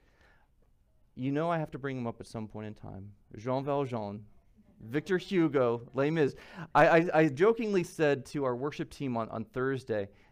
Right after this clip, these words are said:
that I wanted to, to assign reading, and I was gonna put a chapter on everybody's seat, so you'd have to read a chapter of, of Les Mis.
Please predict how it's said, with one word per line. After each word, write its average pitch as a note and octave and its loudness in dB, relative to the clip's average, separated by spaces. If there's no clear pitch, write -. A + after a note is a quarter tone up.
that A#2+ -2
I B2+ 6
wanted C#3 0
to, B2+ 0
to B2+ -4
assign B2+ -4
reading, C3+ -4
and A2+ -6
I - 0
was A#2 -6
gonna B2+ -6
put B2+ -4
a A#2 0
chapter B2 -6
on A2+ -4
everybody's A2+ -4
seat, B2+ -8
so - -6
you'd A#2 0
have B2+ 0
to B2 -4
read C3+ -2
a B2 2
chapter C#3 -2
of, A#2 -2
of A2+ -4
Les B2 2
Mis. B2 -2